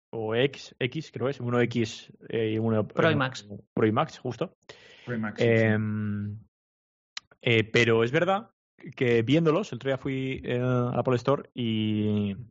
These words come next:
Speaker 1: y son bastante más gordos, ¿eh? O sea, es cierto
Speaker 3: Hmm.
Speaker 1: que aumenta bastante el grosor.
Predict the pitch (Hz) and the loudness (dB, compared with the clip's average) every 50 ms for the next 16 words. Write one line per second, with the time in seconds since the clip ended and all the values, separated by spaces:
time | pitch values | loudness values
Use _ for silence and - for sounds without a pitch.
0 | _ _ - - _ _ _ _ _ - 113 123 156 165 165 190 214 202 156 135 | _ _ -20 -20 _ _ _ _ _ -4 -2 0 0 2 2 2 2 2 2 2
1 | 143 180 147 120 104 - - 214 - - _ _ - - 117 104 107 107 107 113 | 2 2 2 0 -4 -6 -8 -10 -12 -14 _ _ -8 -6 -4 -4 -4 -2 -2 0
2 | 113 117 117 113 170 170 165 135 143 156 147 147 139 131 143 135 131 135 135 165 | 0 0 4 4 4 4 4 2 0 -2 -2 -4 0 2 2 2 2 0 0 0
3 | 147 135 113 - - 123 113 101 | 0 0 0 2 0 0 0 0